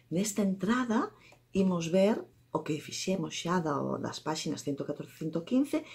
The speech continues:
que vos vou poñer debaixo, eh,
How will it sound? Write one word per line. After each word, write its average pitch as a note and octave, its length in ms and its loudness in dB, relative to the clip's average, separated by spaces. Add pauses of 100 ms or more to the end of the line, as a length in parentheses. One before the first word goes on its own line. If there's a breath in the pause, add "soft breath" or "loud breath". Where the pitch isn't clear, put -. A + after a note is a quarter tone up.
(140 loud breath)
que C#3+ 160 -6
vos C#3 160 -4
vou C3+ 80 2
poñer D#3+ 560 0 (400)
debaixo, D#3+ 560 0 (480 loud breath)
eh, D3+ 240 -2